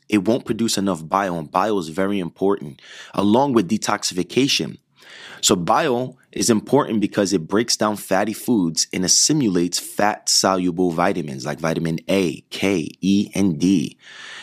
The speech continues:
Any issues with the liver will cause issues with the gallbladder, detoxification, and issues with digesting fatty foods.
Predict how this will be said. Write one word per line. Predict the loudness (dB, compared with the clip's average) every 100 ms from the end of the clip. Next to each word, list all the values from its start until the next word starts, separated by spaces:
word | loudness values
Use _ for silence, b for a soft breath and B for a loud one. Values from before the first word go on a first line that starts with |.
| B -2
Any | 2 4
issues | 4 2 2
with | 2
the | 2
liver | 2 2 2
will | -2
cause | 0 -2 0
issues | -4 -2 -2
with | -4
the | -4
gallbladder, | 0 2 2 -2 -2 -6 -8 -6
detoxification, | -2 0 -2 -2 -8 -2 0 0 -2 -4 B B B B B -2
and | 0 2 0
issues | 2 2
with | 2 2
digesting | 2 0 0 -2 -2 -2 -4 -6 _
fatty | -6 -2 0 -2
foods. | -2 -2 -2 -2 -2